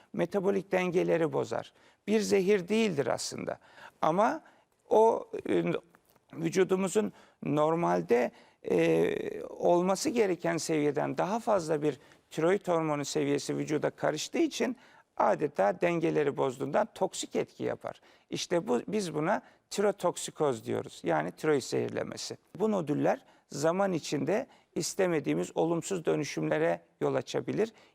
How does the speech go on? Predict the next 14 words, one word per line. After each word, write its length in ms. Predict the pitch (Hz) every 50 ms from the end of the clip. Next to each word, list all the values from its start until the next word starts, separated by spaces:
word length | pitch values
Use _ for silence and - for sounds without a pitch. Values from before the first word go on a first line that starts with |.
| -
Yani 280 | - 160 151 160 160 151 - -
kanserleşme 840 | - 170 165 165 - - 165 160 156 151 156 143 - - 180 185
eğilimi 540 | - - 151 143 135 131 131 135 127 123 120
yapabilir. 560 | 120 117 - - 131 - - - - - - _ _ - - - - - _
Bu 100 | - 214
nodüller 460 | 233 254 226 226 240 240 240 240 240 226
bazen 400 | 247 240 240 262 247 240 - -
ötiroid 400 | 226 - - 247 294 294 277 - -
nodül 340 | 220 185 156 147 151 135 131
dediğimiz 520 | 143 123 131 143 147 190 226 247 - - _ - _ _ _ -
tiroid 280 | - 175 185 208 233 - - _ _ -
bezinin 540 | 185 175 156 165 160 165 196 214 247 202 - -
kendi 360 | - 185 190 208 226 311 -
dokusuyla, 640 | - 214 180 - 185 160 - 185 185 190 214 233